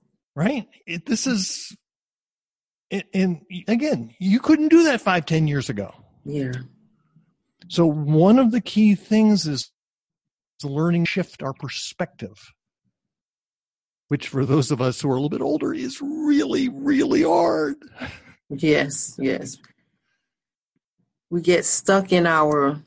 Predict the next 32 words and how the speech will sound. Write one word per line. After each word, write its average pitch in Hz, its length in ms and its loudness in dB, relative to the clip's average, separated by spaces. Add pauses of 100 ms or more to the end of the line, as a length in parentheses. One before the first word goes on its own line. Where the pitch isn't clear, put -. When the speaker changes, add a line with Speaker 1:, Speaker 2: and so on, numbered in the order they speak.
Speaker 2:
ways, 156 680 2
and 147 200 -4
it's, 143 320 -6
it's 143 160 -12
hard 160 420 0
to 139 240 -4
make 143 320 -2
change. 147 800 -6
And 139 180 0
I, 151 80 0
I 165 260 -2
saw 254 280 2
this 262 200 0
a 190 80 0
lot 165 380 2 (720)
when 170 680 4 (380)
electronics 185 880 0
began 165 340 0
to 165 140 -6
get 156 260 -2
really 151 360 0
big, 135 600 -2
and 135 320 0
we 151 140 -6
had 139 220 -2
the 135 80 -10
computer 147 640 -4
mouse 135 580 -2
and 135 180 0
the 135 80 -4
home 156 320 -2
computer. 143 760 -4